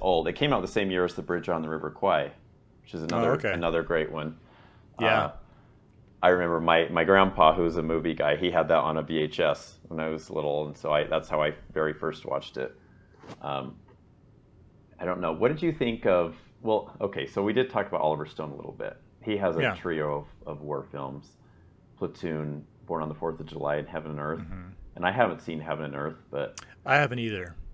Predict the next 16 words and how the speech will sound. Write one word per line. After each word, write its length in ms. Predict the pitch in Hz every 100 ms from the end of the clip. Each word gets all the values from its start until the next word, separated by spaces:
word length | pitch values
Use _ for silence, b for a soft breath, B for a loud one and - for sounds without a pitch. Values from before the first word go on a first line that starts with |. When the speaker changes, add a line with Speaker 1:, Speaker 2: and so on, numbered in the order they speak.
| -
Speaker 2:
Yeah, 100 | 95
Speaker 1:
Yeah. 280 | 123 139 160
Speaker 2:
I, 100 | 120
I 20 | 151
have 120 | 147
also 320 | 143 143 139
not 360 | 123 123 120 -
seen 340 | - 110 104
Born 240 | 107 104
on 80 | 101
the 60 | 98
Fourth 260 | - 92
of 60 | 87
July. 400 | 95 92 87 95
Speaker 1:
Okay, 320 | 90 82 80 -
so 260 | 107 98